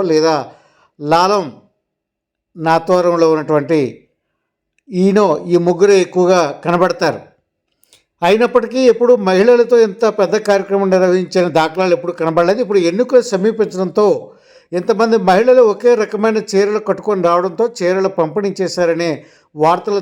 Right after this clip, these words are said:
దావానంలో వ్యాపించాయి. దీంతో పాటు మహిళకు డబ్బులు ఇస్తున్న వ్యక్తిని మీరు కృష్ణా ప్యాలెస్లో స్వయంగా చూడవచ్చు. దీనికి సంబంధించిన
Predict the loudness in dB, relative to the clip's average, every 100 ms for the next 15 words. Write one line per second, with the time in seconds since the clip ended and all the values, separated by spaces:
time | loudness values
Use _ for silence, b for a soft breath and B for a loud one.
0 | 0 0 0 0 0 0 -2 -6 -2 -2
1 | 0 -2 0 0 0 0 0 -2 -4 B
2 | B -4 0 2 0 0 0 2 0 -2
3 | -4 -2 -2 -2 -2 -2 -2 -2 -4 -8
4 | _ _ _ _ -12 -10 -4 -2 0 -2
5 | -2 -4 -2 0 0 0 -2 0 0 0
6 | -2 -4 -4 -4 -4 -4 -2 -4 -4 -4